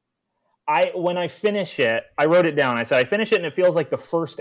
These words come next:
act of a greater story." I'm sitting there and all I want is for her to,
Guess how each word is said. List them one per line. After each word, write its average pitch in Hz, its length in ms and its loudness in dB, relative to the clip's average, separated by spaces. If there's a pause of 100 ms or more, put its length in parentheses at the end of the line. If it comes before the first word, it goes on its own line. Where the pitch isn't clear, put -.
(100)
act 131 440 -6
of 131 100 -6
a 127 60 0
greater 131 480 -2
story." 117 540 0
I'm 117 120 -8
sitting 160 280 -2
there 147 160 -4
and 127 100 -8
all 139 260 2
I 143 120 0
want 120 460 -4 (300)
is 127 160 -4
for 117 200 -6 (100)
her 151 180 0 (100)
to, 127 380 -2